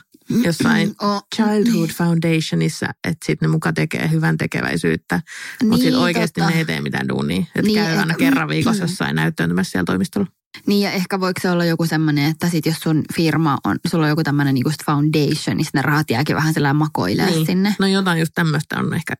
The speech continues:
Speaker 1: yritetty juonia.
Speaker 2: Mm.
Speaker 1: Mut sit mä mietin, koska Meghanhan on ex-bloggaaja, tai sillä oli se oma lifestyle-sivusto,
Speaker 2: Mm.
Speaker 1: niin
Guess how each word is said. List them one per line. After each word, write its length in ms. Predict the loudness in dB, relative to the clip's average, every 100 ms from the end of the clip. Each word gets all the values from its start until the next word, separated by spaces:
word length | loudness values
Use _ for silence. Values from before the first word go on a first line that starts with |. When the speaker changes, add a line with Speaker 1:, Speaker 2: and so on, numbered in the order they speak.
| _
Speaker 1:
yritetty 500 | 0 0 0 -2 0
juonia. 480 | 2 2 0 0 -2 -4 _
Speaker 2:
Mm. 500 | 0 2 2 4 4
Speaker 1:
Mut 120 | 2
sit 160 | 0 0
mä 80 | 0
mietin, 360 | 0 0 0
koska 220 | -2 -2 0
Meghanhan 480 | 0 0 2 2
on 140 | 2 0
ex-bloggaaja, 1000 | -2 -4 -4 0 0 -2 -4 -4 -2 -4 -4 _ -20 -20 -4
tai 120 | 0
sillä 200 | 2 2
oli 140 | 2 0
se 140 | -2 -6 -2
oma 240 | 0 0
lifestyle-sivusto, 960 | 0 0 -2 -4 -6 -2 0 0 0 0
Speaker 2:
Mm. 180 | 0 0 -4 -10 -2
Speaker 1:
niin 220 | 0